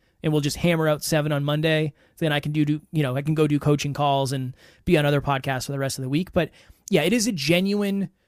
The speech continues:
challenge. But here's the interesting thing about growth. It's a genuine challenge because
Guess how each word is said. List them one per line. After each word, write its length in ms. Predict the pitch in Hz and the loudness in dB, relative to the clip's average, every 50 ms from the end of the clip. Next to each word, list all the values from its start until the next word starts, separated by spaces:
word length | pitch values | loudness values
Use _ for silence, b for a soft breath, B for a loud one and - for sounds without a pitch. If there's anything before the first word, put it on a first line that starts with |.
| _ _ - | _ _ -12
challenge. 760 | - - - 151 143 135 143 165 196 226 240 233 - - - _ _ _ _ - - | -8 -6 -4 -4 -2 -2 -2 -2 -2 -2 -2 -4 -6 -8 -10 _ _ _ _ -4 -4
But 100 | 185 160 | -2 0
here's 240 | 160 233 269 277 233 | 0 0 0 0 -2
the 100 | 254 220 | -2 -4
interesting 360 | 226 220 - 214 - - 190 | -4 -4 -4 -4 -4 -4 -2
thing 140 | 156 147 147 | -2 -2 -2
about 200 | 147 147 143 139 | -2 -2 -2 -2
growth. 360 | - 262 269 - - - _ - _ _ _ _ _ _ _ _ _ _ _ _ _ - | 0 -2 -2 -2 -2 -10 _ -20 _ _ _ _ _ _ _ _ _ _ _ _ _ -4
It's 160 | 202 185 - | -4 -4 -4
a 40 | 180 | -6
genuine 480 | 147 143 202 254 311 330 220 160 147 | -2 0 0 0 2 0 0 -2 -2
challenge 540 | 139 - - 262 302 262 175 160 151 139 127 | -4 -4 -4 -2 -2 0 -2 -2 -4 -4 -6
because 340 | 165 156 - 160 156 139 - | -8 -6 -2 0 0 0 -2